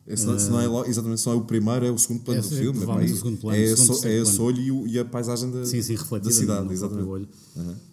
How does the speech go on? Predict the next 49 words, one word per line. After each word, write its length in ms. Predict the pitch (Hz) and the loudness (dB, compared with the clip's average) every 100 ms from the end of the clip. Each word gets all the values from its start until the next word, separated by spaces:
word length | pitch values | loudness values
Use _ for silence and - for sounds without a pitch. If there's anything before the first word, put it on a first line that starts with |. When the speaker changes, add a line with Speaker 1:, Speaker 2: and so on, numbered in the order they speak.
| _ | _
Speaker 2:
Eh, 420 | 117 110 107 104 104 | -8 -4 -2 -2 -4
depois, 460 | 107 127 113 110 - | -4 -4 -4 -6 -10
eh, 240 | 127 110 120 | -8 -8 -6
há 60 | |
o 80 | 117 | -6
brilho 280 | 110 123 131 | -2 0 0
vermelho 460 | 113 113 110 107 101 | -2 -2 -2 -2 -2
nos 160 | 98 | -2
olhos 220 | 107 98 | -4 -4
do 80 | 101 | -6
re-, 160 | 92 113 | -8 -10
dos, 280 | 117 101 92 | -10 -8 -8
dos 420 | 92 85 87 82 | -12 -14 -16 -14
replicants, 680 | 87 90 101 104 104 - - _ _ _ | -14 -12 -12 -12 -14 -16 -18 _ _ _
que 80 | - | -16
curiosamente 760 | - 147 156 135 131 120 110 147 | -2 4 6 6 2 2 0 2
nunca 340 | 127 147 139 | 4 4 2
aparece 420 | 110 107 98 - | -4 -6 -8 -8
no, 400 | 95 87 85 82 | -10 -10 -14 -14
nos 320 | 87 90 87 92 | -12 -12 -12 -14
olhos 260 | 80 - - | -16 -18 -18
do, 260 | 90 82 | -18 -18
da 100 | 80 | -20
personagem 320 | - - 90 82 | -16 -14 -12 -12
do 100 | 90 | -14
Harrison 280 | 82 - | -14 -16
Ford. 240 | 80 87 82 - _ - | -16 -18 -20 -20 _ -8
Speaker 1:
Mas 180 | 110 113 | -4 -2
aparece 280 | 113 113 120 | -2 -4 -4
na 60 | |
Shan 180 | - 110 | -6 -4
Yang? 200 | 123 175 - - _ _ _ | -4 -6 -10 -20 _ _ _
Speaker 2:
Aparece 280 | 101 - 85 | -12 -12 -12
na 40 | 98 | -10
Shan 120 | 104 | -8
Speaker 1:
Ok. 140 | 110 95 | -6 -8
Speaker 2:
Yang. 120 | - - - - - - - | -10 -14 -14 -12 -12 -12 -6
Speaker 1:
Eu 160 | 101 | -2
ia 80 | 110 | -2
dizer 220 | 107 107 | -2 -4
outra 200 | 120 123 | -4 -6
coisa, 180 | 113 95 | -6 -6
que 80 | 87 | -6
é 120 | 101 | -6
o, 240 | 120 120 131 | -4 -2 -4
o 60 | |
teste 300 | 113 120 113 | -4 -2 -4
de 40 | - | -4
Voight-Kampff 500 | 110 110 110 135 | -4 -4 -6 -6